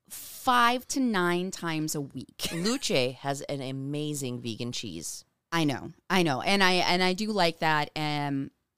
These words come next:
Speaker 1: however, I've been looking more into the gluten-free aspect of it because
Speaker 2: Mm-hmm.
Speaker 1: I've,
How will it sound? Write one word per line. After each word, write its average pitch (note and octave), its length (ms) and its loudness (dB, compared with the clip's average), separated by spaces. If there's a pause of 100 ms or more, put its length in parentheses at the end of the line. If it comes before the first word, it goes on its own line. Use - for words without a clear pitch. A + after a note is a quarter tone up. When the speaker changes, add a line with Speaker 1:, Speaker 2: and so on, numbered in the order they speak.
(140)
Speaker 1:
however, F#3 640 2
I've D#3 240 0
been E3 180 -2
looking D#3+ 360 -4
more D#3 280 0
into D#3 640 -4
the C#3+ 480 -4
gluten-free A3+ 840 -6
aspect A3+ 560 -4
of A#3 220 -2
it A#3+ 240 -4
because A3 280 2
Speaker 2:
Mm-hmm. C#4+ 60 4
Speaker 1:
I've, C4 200 2